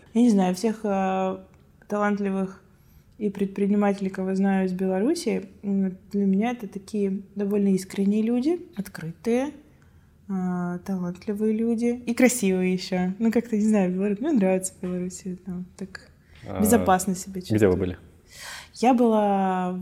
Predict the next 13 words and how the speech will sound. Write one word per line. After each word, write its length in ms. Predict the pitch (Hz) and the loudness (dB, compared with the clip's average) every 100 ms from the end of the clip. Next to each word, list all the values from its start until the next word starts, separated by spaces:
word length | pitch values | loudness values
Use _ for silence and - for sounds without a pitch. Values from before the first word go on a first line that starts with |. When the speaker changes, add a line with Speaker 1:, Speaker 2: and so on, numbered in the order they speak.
| 185 185 | -10 -4
Speaker 1:
в 80 | |
Минске, 960 | 190 185 165 170 - - 233 262 285 277 254 | 0 0 -2 -4 -6 -2 0 2 0 -2 -4
в 100 | 190 | -6
Гомеле, 1120 | 185 185 170 175 190 208 226 240 254 262 254 254 - 196 196 - | -4 -4 -2 0 0 0 2 2 0 -2 -6 -12 -18 -18 -16 -10
в, 1300 | 190 190 185 185 185 180 180 180 180 180 180 180 180 202 202 - | -8 -8 -8 -8 -8 -8 -8 -8 -8 -8 -10 -10 -14 -16 -20 -12
на 200 | 190 190 | -4 -2
границе 840 | 190 196 196 202 196 - 190 180 180 | -2 0 0 0 -2 -8 -8 -6 -8
с 160 | - 190 | -8 -8
Литвой, 520 | 190 - - 190 180 | -8 -10 -8 -6 -6
как 240 | 190 190 | -10 -8
называется 600 | 180 180 180 175 170 - | -6 -6 -8 -10 -12 -14
это 200 | 180 - | -16 -10
место? 520 | 185 180 180 - 180 | -8 -8 -8 -12 -14